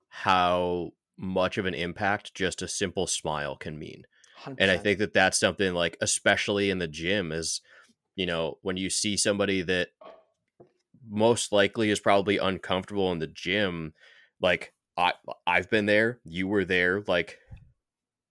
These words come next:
Speaker 1: there's no one that is in the gym today, regardless of what they look like,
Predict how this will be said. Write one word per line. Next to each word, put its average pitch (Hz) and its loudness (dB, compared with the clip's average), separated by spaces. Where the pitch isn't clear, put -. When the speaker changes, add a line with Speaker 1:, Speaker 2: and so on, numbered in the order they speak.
Speaker 1:
there's 127 6
no 135 8
one 170 10
that 143 2
is 117 4
in 117 4
the 117 2
gym 95 -4
today, 90 0
regardless 107 2
of 104 -2
what 101 0
they 104 2
look 87 -4
like, 113 0